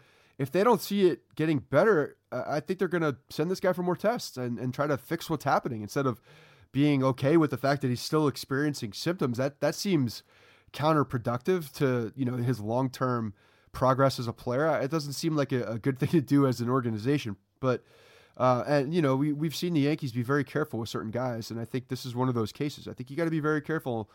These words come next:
kinda walk on eggshells with this one, because, uh, yeah, it's, it's, it's surrounding the head. You're talking about symptoms that have to do with your, your, you know, your head and your brain and all, all these things that are extremely <laughs> important to live and function as a human being, not a baseball player, but a human being.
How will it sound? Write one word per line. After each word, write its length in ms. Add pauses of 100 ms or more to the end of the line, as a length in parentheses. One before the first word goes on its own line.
(240)
kinda 160
walk 240
on 100
eggshells 380
with 100
this 160
one, 160
because, 400
uh, 340
yeah, 140
it's, 280
it's, 200 (280)
it's 140
surrounding 360
the 80
head. 280 (280)
You're 80
talking 240
about 340 (220)
symptoms 400
that 80
have 100
to 60
do 180
with 220
your, 200
your, 220
you 80
know, 80
your 200
head 200
and 120
your 100
brain 380
and 120
all, 320 (420)
all 160
these 200
things 220
that 120
are 260 (220)
extremely 640 (160)
<laughs> 140 (180)
important 540
to 80
live 260
and 120
function 300
as 140
a 60
human 320
being, 280
not 140
a 40
baseball 340
player, 200
but 140
a 20
human 240
being. 340